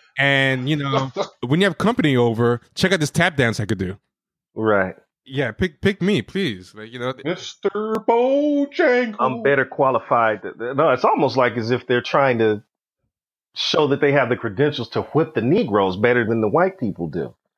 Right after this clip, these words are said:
Speaker 3: You know, no,
Speaker 1: Yes.
Speaker 3: that's
Speaker 2: They,
Speaker 3: not
Speaker 2: they
Speaker 3: how you
Speaker 2: really
Speaker 3: whip
Speaker 2: do.
Speaker 3: them. I know our
Speaker 2: Yeah,
Speaker 3: psychology,
Speaker 2: check out that.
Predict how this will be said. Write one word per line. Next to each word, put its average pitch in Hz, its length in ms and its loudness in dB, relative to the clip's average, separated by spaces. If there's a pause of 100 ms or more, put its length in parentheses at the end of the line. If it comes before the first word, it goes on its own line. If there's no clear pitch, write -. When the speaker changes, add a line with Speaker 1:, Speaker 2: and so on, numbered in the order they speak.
(340)
Speaker 3:
You 117 180 -4
know, 131 80 2
no, 156 40 4
Speaker 1:
Yes. 143 260 2
Speaker 3:
that's - 140 0
Speaker 2:
They, 131 80 2
Speaker 3:
not 147 140 0
Speaker 2:
they 135 60 2
Speaker 3:
how 160 120 2
you - 80 -12
Speaker 2:
really 196 140 2
Speaker 3:
whip 175 140 -2
Speaker 2:
do. 240 100 -4
Speaker 3:
them. - 80 -12 (560)
I 156 160 2
know 175 260 0
our 139 120 2
Speaker 2:
Yeah, 143 40 -4
Speaker 3:
psychology, 139 540 0
Speaker 2:
check 214 140 0
out 202 120 0
that. 214 180 -4